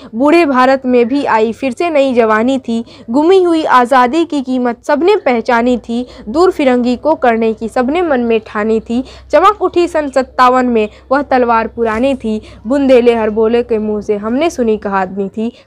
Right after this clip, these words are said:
खूब लड़ी मर्दानी वह तो झांसी वाली रानी थी।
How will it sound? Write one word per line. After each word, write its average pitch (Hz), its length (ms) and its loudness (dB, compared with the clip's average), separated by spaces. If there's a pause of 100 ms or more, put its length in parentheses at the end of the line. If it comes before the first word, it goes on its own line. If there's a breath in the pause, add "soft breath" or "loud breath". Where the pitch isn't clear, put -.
(100)
खूब 370 260 2
लड़ी 247 280 0
मर्दानी 208 540 -6
वह 196 180 -10
तो 202 220 -6 (300 loud breath)
झांसी 214 380 -2
वाली 190 300 -2
रानी 180 320 -8
थी। 202 200 -12